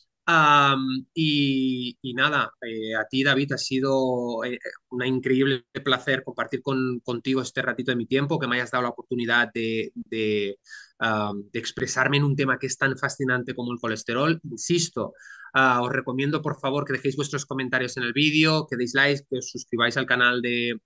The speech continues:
Regenera también. Y también aprovecho para decir, y lo digo desde todo el corazón, no lo digo para haceros publicidad, no estaba en el guión, pero que le echéis un ojo a, a Regenera Prime, porque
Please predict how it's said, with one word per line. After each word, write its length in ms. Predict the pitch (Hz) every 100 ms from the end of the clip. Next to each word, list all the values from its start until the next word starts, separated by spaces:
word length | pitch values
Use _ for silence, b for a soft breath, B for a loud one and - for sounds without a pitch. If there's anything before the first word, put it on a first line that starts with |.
| _
Regenera 640 | 95 120 117 120 131 143
también. 580 | 139 123 127 147 180 190 185 B B -
Y 120 | 165
también 280 | 160 151 202
aprovecho 500 | 208 180 202 196 175
para 180 | 170 156
decir, 360 | 147 220 233
y 60 | 180
lo 100 | 151
digo 180 | 170 180
desde 240 | 156 143
todo 140 | 156
el 80 | 147
corazón, 540 | 151 127 - 165 165 147
no 100 | 156
lo 100 | 147
digo 220 | 143 139
para 140 | 135
haceros 240 | - 135 -
publicidad, 420 | 131 127 139 156
no 140 | 147
estaba 260 | 139 147 143
en 60 |
el 100 | 135
guión, 340 | 127 143 175 180 b b _
pero 600 | 160 170 208 202 165 -
que 100 | 165
le 120 | 151
echéis 360 | 147 - 180 175
un 140 | 180
ojo 500 | 196 208 185 202 - - _ _ _ -
a, 520 | 147 151 170 180 180
a 240 | 147 127 123
Regenera 680 | 135 139 - 139 165 165 160
Prime, 540 | 175 196 185 208 208 -
porque 600 | 143 139 - 185 190